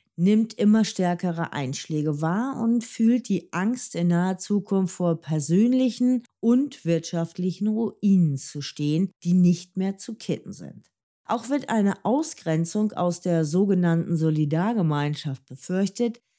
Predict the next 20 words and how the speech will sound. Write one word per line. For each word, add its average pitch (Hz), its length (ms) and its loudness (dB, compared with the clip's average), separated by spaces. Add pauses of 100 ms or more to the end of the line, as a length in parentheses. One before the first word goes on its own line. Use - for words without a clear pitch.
(160)
sobald 208 520 -2
die 214 80 2
mittlerweile 175 840 2
geächteten 190 920 -4
Wege 170 320 4
beschritten 233 760 -4
oder 220 520 -4
ansatzweise 175 1080 0
in 214 280 -2
Erwägung 156 640 0
gezogen - 680 -14
werden. 85 480 -14 (720)
Auch 220 300 -4
ist - 320 -6
Kritik - 920 -8 (300)
an 160 220 -4
der 156 120 0
jetzigen 156 560 -2
Situation 170 1300 -2 (640)
sozial 185 1400 -2